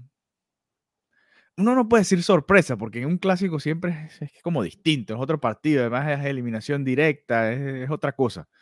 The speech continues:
Pero no, no, yo creo que hoy es diferente al del Camp Nou, por ejemplo. Ese día del Camp Nou el Barça sí tenía, tenía que ganar ese partido, para tratar de meterse en la liga, la pelea, no sé qué. Ya este es distinto, este es distinto.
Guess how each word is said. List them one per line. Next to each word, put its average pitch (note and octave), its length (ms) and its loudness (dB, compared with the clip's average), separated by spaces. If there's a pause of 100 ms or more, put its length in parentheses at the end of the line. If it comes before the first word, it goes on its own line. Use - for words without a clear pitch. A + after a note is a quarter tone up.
(640)
Pero G#2 1120 -2
no, F3 440 2
no, D#3+ 140 -2
yo C3+ 100 0
creo D3+ 140 0
que E3 100 -2
hoy F3 360 0 (120)
es C#3 140 -4
diferente D#3 440 -2
al E3 120 -2
del B2+ 160 -2
Camp C#3 200 0
Nou, C3 160 0
por F#2+ 160 -6
ejemplo. G#2 320 -8
Ese A#2+ 160 -8
día C3 300 -2
del G#2+ 140 -6
Camp A2+ 220 -6
Nou C3 220 -2
el C3 80 -4
Barça F#2 280 -4
sí A2 140 -12
tenía, G#2 440 -8 (100)
tenía - 300 -18
que A#2 80 -8
ganar A#2 280 -6
ese F#2+ 180 -10
partido, - 440 -8 (240)
para - 120 -20
tratar D#2+ 300 -18
de F#2+ 60 -8
meterse F2 360 -10
en D#2+ 60 -10
la D#2+ 80 -8
liga, B2 480 2 (360)
la D#2 100 -16
pelea, G#2 440 -2
no E2+ 100 -8
sé D#2+ 140 -18
qué. B2 180 -4
Ya A#2+ 240 2
este B2 200 -4
es A2+ 60 -8
distinto, - 360 -18
este - 160 -16
es F2+ 40 -8
distinto. - 340 -16